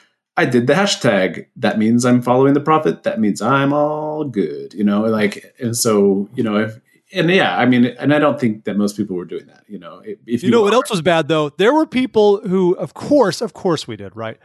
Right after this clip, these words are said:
Speaker 2: Who appropriated it for political means.
Speaker 1: Oh,
Speaker 2: Um,
Speaker 1: really?
Speaker 2: I straight up saw posts that were just saying things like, you know, like, literally hashtag give thanks, and it's, like, about something Trump did or this. It's,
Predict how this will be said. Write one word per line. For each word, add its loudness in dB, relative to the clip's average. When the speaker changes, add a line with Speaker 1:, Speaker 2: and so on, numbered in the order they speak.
Speaker 2:
Who 2
appropriated 2
it 0
for -2
political -4
means. -4
Speaker 1:
Oh, 0
Speaker 2:
Um, 0
Speaker 1:
really? -6
Speaker 2:
I 2
straight 2
up 0
saw 2
posts 0
that 0
were 2
just -2
saying 2
things 0
like, 0
you 0
know, -2
like, -4
literally 2
hashtag -2
give 0
thanks, 0
and 0
it's, -4
like, 0
about -2
something -2
Trump -2
did -2
or -6
this. -6
It's, -2